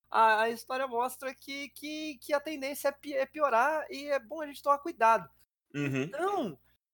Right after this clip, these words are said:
Speaker 1: é, é assim, gente, eu juro que eu não sei o que dizer. Eu falo isso justamente porque eu não sei o que dizer.
Speaker 2: Uhum.
Speaker 1: O que, o que eu posso dizer é, a gente precisa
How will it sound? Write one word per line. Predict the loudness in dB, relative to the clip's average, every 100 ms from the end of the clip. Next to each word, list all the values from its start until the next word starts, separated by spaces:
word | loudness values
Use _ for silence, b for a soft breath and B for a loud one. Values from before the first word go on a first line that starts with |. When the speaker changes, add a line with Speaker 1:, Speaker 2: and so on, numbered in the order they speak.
| _ _ _
Speaker 1:
é, | -6 0 2 2
é |
assim, | 2 0 -2 -2
gente, | 0 0 -2 -2 0
eu | 0 0 -4
juro | 2 2
que | 4
eu | 2
não | 2
sei | 0
o | 0
que |
dizer. | -2 4
Eu | 6 6
falo | 2 2 2
isso | 0 -4 -2 -4
justamente | -4 -4 -6 -6
porque | -4 0
eu |
não | 0
sei | 0 -2
o |
que | -2
dizer. | -4 -4 -6 _ _ _ -6
Speaker 2:
Uhum. | -4 -2 -4 -8 -14 _ _ -14
Speaker 1:
O | -6
que, | -4
o | -4 -4
que | -2
eu | 0
posso | 2 2 0
dizer | -10 -4 4
é, | 4 6
a | 2
gente | -2 -8
precisa | -8 -6 -6 -4 -2 -2